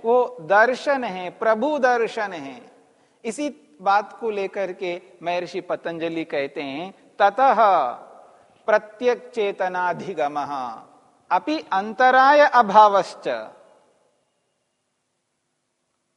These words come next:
उस जप का परिणाम अंतरात्मा का दर्शन बताया है। तो ये जो जप हमने करके अभ्यास किया, विधि को समझा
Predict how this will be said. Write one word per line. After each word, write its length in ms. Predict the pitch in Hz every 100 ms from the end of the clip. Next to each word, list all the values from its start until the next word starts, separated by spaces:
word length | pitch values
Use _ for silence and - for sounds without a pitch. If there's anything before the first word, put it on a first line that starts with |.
| _ _ _ _
उस 220 | 285 311
जप 460 | 262 185 254 254 -
का 160 | 311 311
परिणाम 720 | 277 247 240 233 233 294 302 -
अंतरात्मा 840 | 214 226 233 233 233 233 240 269
का 200 | 294 294
दर्शन 540 | 220 208 240 262 330 330
बताया 460 | 262 202 165 127
है। 240 | 113 - - _ _ _ _ _ _ _ _ _ _ _ _ _ _ _
तो 60 | 190
ये 180 | 226
जो 160 | 294 330
जप 440 | 214 277 277 - - - -
हमने 420 | 220 233 240 233
करके 500 | 233 208 196 202 196 - _ - _ -
अभ्यास 560 | 170 147 165 170 - -
किया, 340 | 156 143 117 - _ _ _ _ _ 160
विधि 340 | 196 196 262
को 180 | 277 269
समझा 640 | 262 240 226 240 277 302